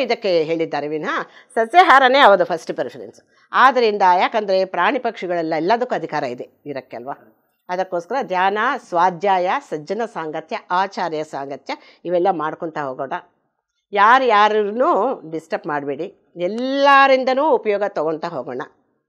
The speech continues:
ಅಲ್ವಾ? ಎಲ್ಲ ಆವಾಗ ಎಲ್ಲ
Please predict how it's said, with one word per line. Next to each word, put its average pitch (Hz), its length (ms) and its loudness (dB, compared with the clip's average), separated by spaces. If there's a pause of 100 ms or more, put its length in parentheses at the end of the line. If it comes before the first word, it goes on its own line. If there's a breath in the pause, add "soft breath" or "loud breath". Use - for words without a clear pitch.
(520)
ಅಲ್ವಾ? 185 500 -2
ಎಲ್ಲ 226 200 -2 (200)
ಆವಾಗ 254 260 2 (520)
ಎಲ್ಲ 208 240 -2